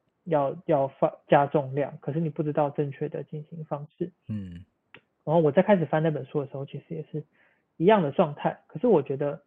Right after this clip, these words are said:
Speaker 1: 翻那本书有让我了解到说，哦，原来可能做卧推的时候要折杠，
Speaker 2: 嗯。
Speaker 1: 然后或者是说你的，呃，筋膜可能很紧绷的时候，你就容易拉伤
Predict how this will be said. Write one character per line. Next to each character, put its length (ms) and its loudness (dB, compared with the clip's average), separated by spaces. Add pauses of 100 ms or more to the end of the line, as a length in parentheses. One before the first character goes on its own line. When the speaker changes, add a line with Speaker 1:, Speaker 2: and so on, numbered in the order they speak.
(340)
Speaker 1:
翻 120 0
那 100 4
本 160 0
书 160 -6
有 220 -4
让 260 0
我 240 -8 (540)
了 180 -2
解 240 -4
到 280 -4
说， 100 -6
哦， 160 4
原 180 0
来 320 -4 (280)
可 120 -18
能 220 -10
做 220 0
卧 180 4
推 180 -2
的 120 -2
时 100 -8
候 160 -4
要 200 0
折 260 -6
杠， 280 2 (760)
Speaker 2:
嗯。 100 4
Speaker 1:
然 40 6
后 340 2 (400)
或 240 6
者 200 -2
是 120 0
说 500 2
你 220 -12
的， 360 -6 (300)
呃， 300 -10 (100)
筋 140 0
膜 540 -6
可 120 -10
能 100 -10
很 160 -4
紧 160 0
绷 180 0
的 80 -2
时 100 -4
候， 60 -2
你 60 -6
就 120 -2
容 200 0
易 60 -4
拉 220 -2
伤 200 -8